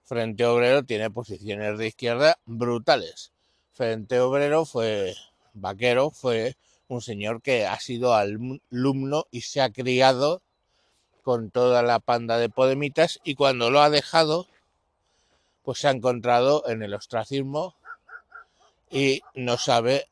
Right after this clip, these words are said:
eh, por dónde, por dónde salir, ¿no? Quiero decir, pues ha, ha tenido muchos, muchos problemas.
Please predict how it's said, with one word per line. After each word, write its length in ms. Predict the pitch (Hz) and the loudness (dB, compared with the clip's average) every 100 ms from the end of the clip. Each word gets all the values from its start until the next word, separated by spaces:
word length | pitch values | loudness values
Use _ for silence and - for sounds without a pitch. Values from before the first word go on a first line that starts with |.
| - | -4
eh, 540 | 117 107 101 95 95 - _ _ _ _ _ _ _ _ _ | 0 0 -2 -6 -14 -20 _ _ _ _ _ _ _ _ _
por 140 | 120 | 0
dónde, 580 | 123 117 110 107 104 95 - | 2 2 4 2 2 0 -2
por 140 | 120 | 0
dónde 640 | 113 117 110 110 107 107 101 - - | 0 0 0 0 -2 -6 -10 -14 -18
salir, 460 | - 143 135 147 113 | -6 -2 0 0 -2
¿no? 200 | 117 127 | -6 -8
Quiero 200 | 120 107 | -8 -8
decir, 200 | 110 95 _ _ _ _ _ _ _ _ | -8 -10 _ _ _ _ _ _ _ _
pues 300 | 113 - _ _ | -14 -14 _ _
ha, 180 | 113 117 - | -4 -4 -4
ha 140 | 117 110 | -6 -6
tenido 360 | 107 113 123 | -6 -4 -4
muchos, 520 | 120 113 127 107 - - | -6 -8 -6 -6 -6 -12
muchos 320 | 123 - 127 | -14 -8 -10
problemas. 640 | - 117 123 110 - - | -8 -6 -6 -8 -14 -20